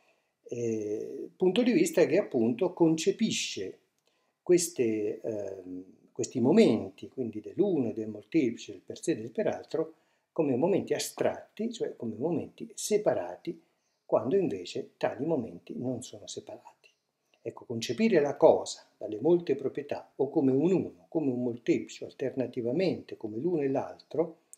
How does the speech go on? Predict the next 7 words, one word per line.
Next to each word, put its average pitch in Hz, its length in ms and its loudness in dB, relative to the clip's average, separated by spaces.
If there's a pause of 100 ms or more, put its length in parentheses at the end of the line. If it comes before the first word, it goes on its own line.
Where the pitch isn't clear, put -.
(280)
significa 135 460 0
appunto 127 360 -2
non 135 160 -4
comprendere 180 920 0 (260)
l'essenza - 800 2
profonda 101 760 -2 (460)
dell'oggetto, 170 1040 0